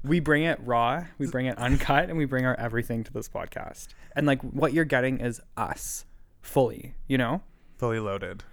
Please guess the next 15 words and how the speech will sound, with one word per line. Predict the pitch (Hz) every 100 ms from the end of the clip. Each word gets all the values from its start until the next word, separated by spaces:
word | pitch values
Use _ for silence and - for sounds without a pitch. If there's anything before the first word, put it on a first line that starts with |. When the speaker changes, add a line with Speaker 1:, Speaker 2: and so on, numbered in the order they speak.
| - -
Speaker 1:
Fully | - 139
loaded | 147 135 127 131
Speaker 2:
Loaded | 123 110 113
Speaker 1:
and | 117
Speaker 2:
pierogies. | 110 101 - 127 -
Speaker 1:
Herbie, | 139 127 123 123
she's | 117 127 120
ready | 113
to | 110
go. | 110 110 107 107 113 - - - - - - - - - - - - - 147 - -
But | 135 - - - - 120 120
that | 123 131 127
being | 131 127
said, | 131 120
don't, | 120 123 123